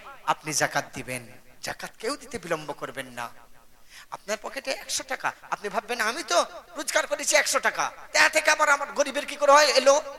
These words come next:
বুঝিয়ে দিই। আপনার হাত দিয়ে মেহনত করেছেন, চোখ সবল আছে, ও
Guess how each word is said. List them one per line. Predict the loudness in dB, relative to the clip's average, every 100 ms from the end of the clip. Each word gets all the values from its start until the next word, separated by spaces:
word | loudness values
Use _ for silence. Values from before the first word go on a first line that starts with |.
| -16 -16 -12
বুঝিয়ে | -8 -8 -8
দিই। | -12 -16 -20 -20 -20 -18 -10
আপনার | -10 -6 -6 -6
হাত | -6 -8 -10 -12 -14
দিয়ে | -10
মেহনত | -10 -8 -8 -8
করেছেন, | -10 -6 -6 -6 -12 -18 -20 -12
চোখ | -4 -2 -2
সবল | -4 -2 -2 -2
আছে, | 0 0 0 -4 -14 -20 -20
ও | -14